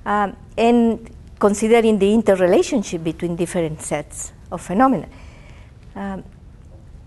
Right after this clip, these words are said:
and uses empirical material, mm-hmm, from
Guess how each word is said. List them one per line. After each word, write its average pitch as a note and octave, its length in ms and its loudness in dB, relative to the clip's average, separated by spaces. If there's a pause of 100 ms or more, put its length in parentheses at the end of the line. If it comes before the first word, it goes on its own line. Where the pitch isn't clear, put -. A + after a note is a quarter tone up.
(640)
and A3 200 4
uses C4+ 460 2
empirical B3 420 2
material, C#4+ 440 0 (260)
mm-hmm, A#3 260 -6 (1080)
from E3 460 0